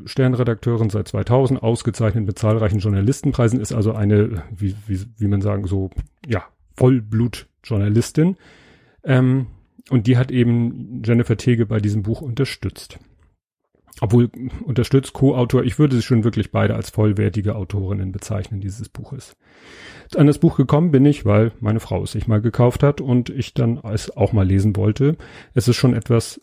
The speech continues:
älter. Ich habe mir jetzt gar nicht aufgeschrieben von, ach so, zweitausenddreizehn ist es erschienen. Ja, kommen wir nun zum Buch selber, zum Inhalt. Mm, dazu kann ich sagen,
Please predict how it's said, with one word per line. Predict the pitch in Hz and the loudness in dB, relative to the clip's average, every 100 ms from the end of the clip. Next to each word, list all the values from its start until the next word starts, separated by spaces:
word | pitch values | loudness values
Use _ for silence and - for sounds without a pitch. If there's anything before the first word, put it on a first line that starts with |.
| - | -2
älter. | 101 95 | -2 -2
Ich | 98 | -4
habe | 107 | -2
mir | 107 | -2
jetzt | - | -2
gar | 104 | -2
nicht | 101 | -2
aufgeschrieben | - 110 - 104 98 | -4 -8 -4 -6 -4
von, | 110 104 101 104 - | -4 -4 -4 -6 -2
ach | 110 | 2
so, | 104 | 2
zweitausenddreizehn | - 104 104 104 - 92 - 98 | 2 2 2 0 -2 -2 -4 -10
ist | - | -10
es | - | -12
erschienen. | - - 123 - _ _ _ _ - - - - - _ _ _ | -12 -12 -14 -16 _ _ _ _ -20 -20 -20 -20 -20 _ _ _
Ja, | - 156 95 73 - - | 2 2 2 -4 -14 -2
kommen | 123 | 2
wir | 123 | 4
nun | 120 | 2
zum | 131 | 0
Buch | 113 - | -2 0
selber, | 123 147 110 | 2 4 2
zum | 113 120 | -2 0
Inhalt. | 127 95 95 - - - _ - | 0 0 -4 -8 -18 -20 _ -2
Mm, | 123 127 127 123 113 | 0 2 2 -2 -2
dazu | 107 139 185 | -2 -2 -2
kann | - 175 | -2 -2
ich | 165 | 0
sagen, | 160 151 151 | 0 0 0